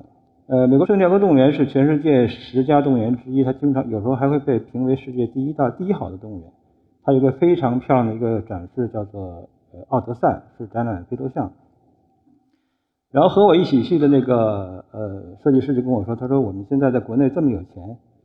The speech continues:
呃，我们完全有能力把这个展示复制到国内，而且我们完全有能力在国内建这么一个，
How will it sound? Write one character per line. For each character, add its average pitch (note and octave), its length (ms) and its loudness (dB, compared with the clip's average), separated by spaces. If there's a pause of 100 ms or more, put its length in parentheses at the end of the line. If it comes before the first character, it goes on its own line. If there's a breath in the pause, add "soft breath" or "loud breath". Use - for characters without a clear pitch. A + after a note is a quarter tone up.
(420)
呃， G#2+ 280 -12
我 A#2 100 -8
们 B2+ 140 2
完 E3+ 180 4
全 G3 240 0
有 A#2+ 160 0
能 G#2 240 -8
力 C#3 300 0 (100)
把 G2+ 140 -8
这 C#3+ 100 -6
个 C3+ 80 2
展 G2+ 400 -8
示 G#2 320 -4 (120)
复 D3 120 -2
制 B2 80 -6
到 A2 140 -2
国 F#2+ 200 -12
内， G#2+ 240 -12
而 A#2 80 -8
且 B2 120 -10
我 G#2+ 100 -8
们 G2 100 -12
完 B2 160 -4
全 C#3 140 -2
有 A#2+ 80 0
能 G2+ 160 -8
力 A#2+ 60 -8
在 A#2 100 -12
国 A2 180 -12
内 C3+ 140 2 (100)
建 D#3 200 -2
这 A2 80 -8
么 G2+ 80 -8
一 G2 80 -10
个， G#2+ 60 -10